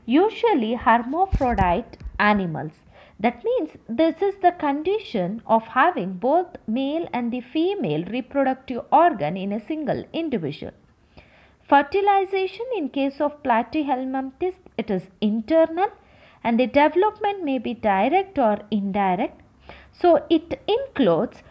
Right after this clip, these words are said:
free living forms, ectoparasite, that means which lives outside the body of the host, and the endoparasite, that means which lives inside the body of the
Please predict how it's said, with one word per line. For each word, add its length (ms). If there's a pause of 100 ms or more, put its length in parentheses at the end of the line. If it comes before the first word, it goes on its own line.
(140)
free 380
living 420
forms, 380 (400)
ectoparasite, 1080
that 220
means 320
which 260
lives 320 (140)
outside 560
the 80
body 380 (360)
of 220
the 120
host, 420 (280)
and 240
the 280
endoparasite, 960 (280)
that 300
means 240
which 240
lives 380 (120)
inside 600
the 80
body 420
of 220
the 120